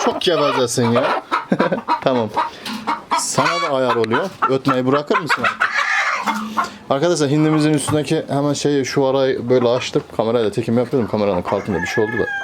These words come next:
Kaybettik görüntüyü. Şunu şöyle aldım. Bunu da keşke babam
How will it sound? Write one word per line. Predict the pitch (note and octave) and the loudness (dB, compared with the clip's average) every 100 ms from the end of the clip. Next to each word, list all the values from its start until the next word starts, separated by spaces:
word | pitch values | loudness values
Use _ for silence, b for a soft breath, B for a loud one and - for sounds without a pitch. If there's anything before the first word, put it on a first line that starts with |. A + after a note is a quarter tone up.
| - - - - - - - - - - | -8 -8 -10 -10 -12 -14 -14 -14 -14 -4
Kaybettik | A2 G2 F#2 - - | -2 2 0 -2 -2
görüntüyü. | F2+ E2+ C#3+ D3+ B B B B B B | 0 0 0 -2 B B B B B B
Şunu | - D#3+ | -2 0
şöyle | C#3+ D#3+ D3 | 2 2 4
aldım. | D3 D#3+ D#3 | 2 2 2
Bunu | D#3 C3+ | 4 2
da | |
keşke | - D3+ - C#3+ | 2 0 2 2
babam | C#3 C3+ | 4 0